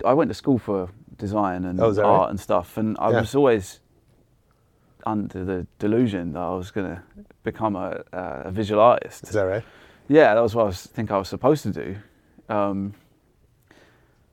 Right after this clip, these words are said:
Speaker 1: it was my first, my first, like, job making money outside of working in a pub was, uh, doing, like, graphic design.
Speaker 2: Oh, wow.
Speaker 1: Uh, uh, commission work for,
Speaker 2: Cool.
Speaker 1: I did some stuff for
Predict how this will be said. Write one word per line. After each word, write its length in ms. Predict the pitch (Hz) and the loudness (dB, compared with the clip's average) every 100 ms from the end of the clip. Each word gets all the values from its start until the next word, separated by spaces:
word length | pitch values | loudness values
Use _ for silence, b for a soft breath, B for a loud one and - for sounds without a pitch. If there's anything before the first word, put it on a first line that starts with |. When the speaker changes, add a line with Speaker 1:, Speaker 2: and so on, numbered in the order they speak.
| _ _ _ _ _ _ _ | _ _ _ _ _ _ _
Speaker 1:
it 60 | 127 | -2
was 100 | 117 | 2
my 100 | 131 | 2
first, 320 | 113 135 - | 4 4 2
my 100 | 117 | -6
first, 260 | 107 127 113 | 0 0 0
like, 180 | 101 - _ _ _ _ _ _ _ _ - | -4 -4 _ _ _ _ _ _ _ _ -18
job 300 | 90 120 120 | -2 4 4
making 280 | 98 107 101 | 4 -2 -2
money 280 | 104 113 98 | 0 0 0
outside 340 | 98 98 107 98 | -4 -2 -4 -2
of 60 | |
working 260 | 107 104 101 | -2 -2 -6
in 80 | 85 | -8
a 60 | |
pub 340 | - 113 95 87 | -2 0 0 -2
was, 400 | 90 90 - - - - | -10 -10 -14 -20 -20 -12
uh, 240 | - 78 90 | -6 -4 -6
doing, 300 | 98 98 95 | -8 -8 -8
like, 180 | 85 - - _ _ _ _ | -10 -12 -20 _ _ _ _
graphic 280 | - 104 - | -4 -4 -4
design. 460 | 92 101 98 90 90 - b b - | -10 -8 -8 -10 -12 -16 b b 2
Speaker 2:
Oh, 140 | 123 | 4
wow. 260 | 104 104 - - | 4 2 0 -8
Speaker 1:
Uh, 400 | 101 95 90 95 - _ _ _ _ b b b - _ - - | -8 -4 -4 -8 -16 _ _ _ _ b b b -20 _ -20 -20
uh, 80 | - - _ _ _ - - | -20 -20 _ _ _ -20 -4
commission 320 | 113 127 104 | -2 0 0
work 320 | 73 50 - - | 0 -2 -8 -20
for, 160 | _ 95 | _ 0
Speaker 2:
Cool. 160 | 110 120 | 2 2
Speaker 1:
I 40 | |
did 140 | 104 107 | 0 -6
some 100 | 107 | -8
stuff 240 | - 101 | -4 -6
for 260 | - 90 | -4 -8